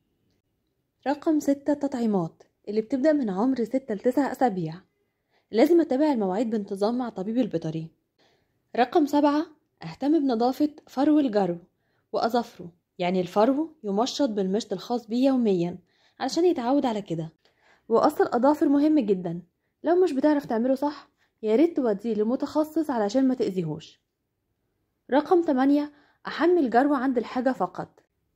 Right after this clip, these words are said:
لأن الحموم الكتير بينزع الزيوت المهمة من فروه ويؤدي للجفاف وتقصيف الشعر. رقم تسعة، دي خطوة مهمة جدا، لازم تبدأ من أول يوم للجرو في بيتك، لأنك كل ما اتأخرت كل ما كانت أصعب وهتواجه مشاكل أكتر،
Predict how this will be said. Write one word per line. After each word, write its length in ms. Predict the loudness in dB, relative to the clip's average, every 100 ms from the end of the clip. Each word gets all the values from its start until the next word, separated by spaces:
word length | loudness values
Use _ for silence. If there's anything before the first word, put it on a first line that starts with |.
| _ _
لأن 260 | 2 4 4
الحموم 360 | 2 2 2
الكتير 460 | 2 0 -4 0 0
بينزع 440 | 0 0 0 0
الزيوت 300 | 0 -2 -2
المهمة 400 | -2 -2 -2 0
من 120 | 0 0
فروه 460 | 0 -2 -2 -6 -8 _ _
ويؤدي 500 | 2 2 4 2 4
للجفاف 580 | 4 2 0 0 -2 -2
وتقصيف 400 | -6 -6 -4 -6
الشعر. 500 | -10 -10 -10 -10 -20 _ _ _ _ _ _ _ _ _ _ _ _ -4
رقم 280 | 0 2
تسعة، 340 | 2 0 2 2
دي 120 | 2
خطوة 300 | 0 0 0
مهمة 320 | 0 0 0
جدا، 360 | 0 -2 -6 -14 -18 _ _
لازم 320 | 2 4 4 2
تبدأ 320 | 0 2 2
من 260 | 2 -2
أول 280 | -2 -2 0
يوم 180 | 0 0
للجرو 360 | 0 0 0 -2
في 60 |
بيتك، 460 | -2 -4 -6 -14 _ _ _ _
لأنك 320 | -2 2 0 2
كل 200 | 4 4
ما 60 |
اتأخرت 560 | 2 -2 0 0 0 -8
كل 280 | -6 -2 -2
ما 60 |
كانت 300 | -2 -4 -4
أصعب 420 | -4 -6 -2 -2 -2
وهتواجه 500 | -6 -2 -2 0 -2
مشاكل 380 | -2 -4 -4 -6
أكتر، 400 | -8 -14 -18